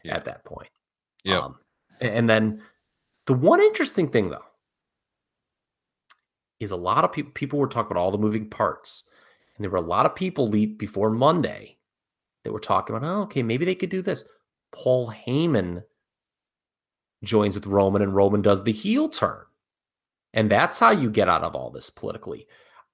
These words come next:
Speaker 2: I don't know if you, they clearly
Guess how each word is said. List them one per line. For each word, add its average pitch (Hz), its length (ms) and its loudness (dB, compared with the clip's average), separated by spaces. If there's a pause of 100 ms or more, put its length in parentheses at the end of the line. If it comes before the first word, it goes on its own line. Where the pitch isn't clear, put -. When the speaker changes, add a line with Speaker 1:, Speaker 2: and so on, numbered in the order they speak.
(880)
Speaker 2:
I 208 60 4
don't 302 200 6
know 262 120 6
if 262 120 -2
you, - 80 -4 (560)
they 160 400 6
clearly 143 920 2